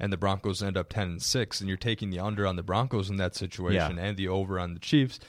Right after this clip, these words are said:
Speaker 1: but yet it'd be the Broncos that gets into the playoffs. I worry a little bit about Peyton Manning this year, getting up there in age and,
Speaker 2: And
Speaker 1: uh, losing some of his weapons.
Speaker 2: this division almost always has a team, at least in the last four and f-,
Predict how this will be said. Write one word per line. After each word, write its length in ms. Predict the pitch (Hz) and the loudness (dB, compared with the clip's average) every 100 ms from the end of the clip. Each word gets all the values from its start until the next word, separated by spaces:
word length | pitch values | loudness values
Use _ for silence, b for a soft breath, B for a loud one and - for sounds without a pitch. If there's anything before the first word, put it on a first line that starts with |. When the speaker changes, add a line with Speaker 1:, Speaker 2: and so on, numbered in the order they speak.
| B - | B 0
Speaker 1:
but 120 | 104 | 4
yet 80 | 101 | 4
it'd 160 | 95 | 2
be 80 | 101 | 0
the 100 | 92 | 0
Broncos 460 | 98 95 95 92 95 | 2 0 0 -2 -2
that 120 | 87 | -2
gets 240 | 92 - | -4 -2
into 120 | 90 | -4
the 80 | 80 | -4
playoffs. 520 | - 98 95 90 90 | -4 0 2 2 2
I 60 | 110 | 2
worry 300 | 120 131 110 | 4 4 2
a 60 | 98 | 0
little 260 | 104 113 | 0 2
bit 140 | 107 104 | 2 2
about 240 | 101 95 | 2 2
Peyton 280 | 104 101 87 | 2 0 2
Manning 340 | 95 95 95 | 2 2 2
this 220 | 90 - - | 0 0 0
year, 220 | 104 101 B B - | 0 -2 B B -4
getting 240 | 101 85 | -4 0
up 220 | 95 - | 0 0
there 260 | 95 92 90 | 2 2 2
in 80 | 87 | 0
age 340 | 90 90 92 | -2 -2 -6
and, 140 | 87 87 | -4 0
Speaker 2:
And 80 | 85 | 0
Speaker 1:
uh, 100 | 82 | -2
losing 340 | 90 92 92 | -4 -4 -4
some 200 | - 92 | -4 -2
of 80 | 85 | -2
his 140 | 85 | -4
weapons. 400 | 92 90 90 87 104 | -2 -2 -2 -8 -8
Speaker 2:
this 300 | 131 139 - | 0 0 2
division 480 | 127 151 147 107 | 2 4 4 2
almost 400 | 98 101 98 - | 0 0 0 -2
always 280 | 95 92 87 | -2 0 0
has 200 | 85 78 | -2 -4
a 60 | 78 | -6
team, 560 | - 90 85 80 78 87 | -6 -4 -4 -4 -8 -8
at 80 | 95 | -6
least 460 | 92 87 - - - | -4 -4 -8 -14 -14
in 100 | 87 | -8
the 80 | 82 | -4
last 360 | 80 78 76 - | -4 -4 -6 -8
four 300 | - 87 80 | -6 -4 -4
and 100 | 78 | -6
f-, 140 | - | -14